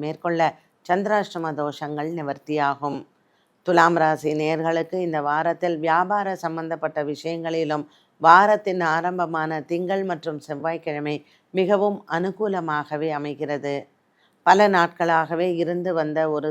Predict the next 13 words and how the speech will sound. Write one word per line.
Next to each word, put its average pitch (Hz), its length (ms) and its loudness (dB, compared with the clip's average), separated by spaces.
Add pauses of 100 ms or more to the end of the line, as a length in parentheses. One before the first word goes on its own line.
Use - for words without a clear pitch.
சில 151 140 -6 (160)
விஷயங்களுக்கு 160 720 -4 (400)
நண்பர்களிடத்தில் 170 1000 0
இருந்து 156 320 -2
வந்த 151 160 -4 (100)
வாக்குவாதங்கள், 147 760 -2 (360)
குடும்பத்தில் 196 600 2
உங்களினுடைய 156 640 -2 (140)
கணவன், 156 400 -2 (120)
மனைவி 151 340 -4 (380)
மற்றும் 196 320 -2 (200)
அண்ணன், 196 400 -2
தம்பி 160 240 -2